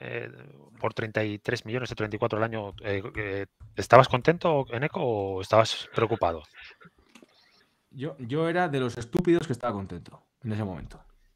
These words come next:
Speaker 2: Pero porque entendía que en ese momento había que dar ese máximo. Porque es que lo que no puedes hacer es, eh, hacer lo que hicimos, ese acelerón, para después quedarnos con nada. ¿Que nos, que nos equivocamos en dárselo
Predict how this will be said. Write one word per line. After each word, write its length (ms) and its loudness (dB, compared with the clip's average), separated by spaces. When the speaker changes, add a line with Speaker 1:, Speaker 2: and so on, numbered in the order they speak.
Speaker 2:
Pero 400 6
porque 640 -2
entendía 920 2
que 400 -6
en 120 -6
ese 160 -2
momento 640 -2
había 260 -2
que 80 -8
dar 80 -6
ese 180 -14
máximo. 420 -16
Porque 280 -10
es 100 -8
que 360 -4
lo 100 -8
que 80 -8
no 80 -4
puedes 180 -4
hacer 180 -4
es, 320 -8
eh, 240 -12
hacer 220 -4
lo 100 -2
que 60 -4
hicimos, 560 -2
ese 260 -6
acelerón, 540 -4
para 160 -4
después 340 -6
quedarnos 320 -4
con 140 -6
nada. 200 -2
¿Que 100 -2
nos, 180 -4
que 160 -2
nos 160 -2
equivocamos 560 2
en 120 -2
dárselo 520 0